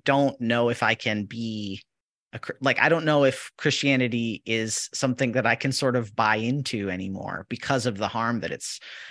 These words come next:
perpetuated." Um, and so I would come back on the weekends to see this pastor, and I would, like, have things, like, highlighted in my Bible, and I would, like, come in with, like, the E L C A statement on sexuality, and I would come in with, like, all these things,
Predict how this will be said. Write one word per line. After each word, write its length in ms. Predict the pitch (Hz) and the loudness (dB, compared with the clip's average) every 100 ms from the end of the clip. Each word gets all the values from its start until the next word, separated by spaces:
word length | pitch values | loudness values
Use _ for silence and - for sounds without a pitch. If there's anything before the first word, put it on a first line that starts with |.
| - | -14
perpetuated." 800 | - - 123 - 98 67 - - - | -8 0 0 0 -2 -4 -6 -12 -8
Um, 540 | 107 113 101 95 95 95 - - - _ - | -4 -2 0 -2 -4 -8 -16 -20 -20 _ 0
and 560 | 113 113 110 104 101 - - | 2 4 2 0 -4 -6 -6
so 300 | - 135 110 | -2 0 4
I 180 | 104 | 4
would 240 | 127 127 117 | 4 0 0
come 240 | 147 143 | 0 2
back 320 | 135 127 127 - | 4 4 2 0
on 160 | 120 113 | -2 0
the 60 | |
weekends 640 | 117 196 - 110 110 120 | 0 -2 2 2 2 -2
to 100 | - | -6
see 200 | 143 - | -6 -4
this 220 | 143 120 - | -2 -2 0
pastor, 720 | 143 156 156 - 104 98 - - - - | 0 0 0 0 0 0 -4 -14 -12 -2
and 180 | 123 117 | 2 4
I 160 | 113 | 4
would, 220 | 120 120 113 | 4 2 2
like, 200 | 110 - | 0 2
have 220 | 175 185 | 2 2
things, 460 | - 170 170 131 123 | 4 2 4 2 2
like, 220 | 117 - | 0 2
highlighted 600 | - 135 143 143 139 135 | 4 4 6 6 4 4
in 120 | 127 | 4
my 140 | 107 | 4
Bible, 560 | 104 139 151 147 143 143 | 4 4 4 4 4 4
and 120 | 104 | 4
I 80 | 107 | 2
would, 200 | 117 107 | 2 2
like, 140 | 110 | 2
come 240 | - 147 135 | 2 2 4
in 200 | 131 135 | 2 2
with, 180 | 127 - | 0 0
like, 160 | 117 - | -2 -4
the 180 | - 135 | -4 0
E 60 | |
L 100 | 127 | 2
C 180 | - 131 | 2 2
A 40 | 127 | 2
statement 440 | - 139 120 127 | 4 2 2 2
on 80 | 123 | 2
sexuality, 840 | 131 127 147 120 123 127 127 135 | 2 2 4 4 4 4 4 4
and 100 | 131 | 4
I 60 | 135 | 4
would 140 | 170 | 2
come 180 | - 170 | 2 2
in 100 | 160 | 4
with, 140 | 160 | 4
like, 140 | 143 135 | 4 4
all 160 | 131 | 4
these 180 | 147 135 | 4 0
things, 240 | 139 131 | 0 0